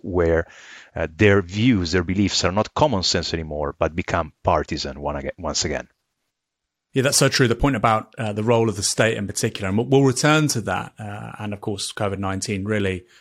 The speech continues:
Speaker 2: really pressed home, actually, just how fond many <laughs> people are of the state to solve
Speaker 1: Mm.
Speaker 2: big problems. So if I'm understanding what you just said correctly, Paolo, 'cause of course, many of our listeners, our viewers have heard this so many times. They've, you know, heard the
Speaker 1: Mm.
Speaker 2: words, "Neoliberalism is over," whether it was two thousand eight with the crisis,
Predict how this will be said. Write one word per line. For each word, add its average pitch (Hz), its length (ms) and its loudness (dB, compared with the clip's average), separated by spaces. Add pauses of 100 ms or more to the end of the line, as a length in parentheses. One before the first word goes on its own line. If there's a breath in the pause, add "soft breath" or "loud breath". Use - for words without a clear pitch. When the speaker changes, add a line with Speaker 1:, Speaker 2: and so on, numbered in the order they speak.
(520 soft breath)
Speaker 2:
really 113 180 2
pressed - 280 -2
home, 117 320 4
actually, 98 260 -6
just - 180 -4
how 107 260 0
fond 110 520 0
many 127 200 2
<laughs> 131 120 -4
people 135 260 0
are 135 200 4
of 110 80 -2
the 110 60 -4
state 110 300 -2
to - 80 -12
solve 110 300 -2
Speaker 1:
Mm. 95 40 -8
Speaker 2:
big 104 200 -4
problems. 120 400 0 (260 loud breath)
So 175 140 4
if 180 100 4
I'm 226 140 8
understanding 185 400 4
what 143 100 4
you 139 60 4
just 135 140 2
said 127 120 -2
correctly, 120 560 0
Paolo, 107 340 -2
'cause - 140 -2
of 131 80 -6
course, 131 300 2 (260 loud breath)
many 170 180 0
of 156 80 0
our 127 300 4
listeners, 123 560 0
our 110 160 2
viewers 117 320 0
have 110 80 -10
heard 123 220 -2
this - 160 -2 (100)
so 180 160 -2
many 160 180 -4
times. 107 520 -4
They've, 120 180 -10
you 117 80 -20
know, 120 120 -14
heard 139 280 -2
the 123 60 -2
Speaker 1:
Mm. 117 60 0
Speaker 2:
words, 113 240 0 (280 loud breath)
"Neoliberalism 131 800 4
is 107 80 0
over," 104 260 0
whether 104 180 -2
it 104 60 -6
was 104 80 -12
two 123 140 -6
thousand 113 360 -2
eight 110 100 -4
with 104 100 -14
the - 60 -16
crisis, 151 580 2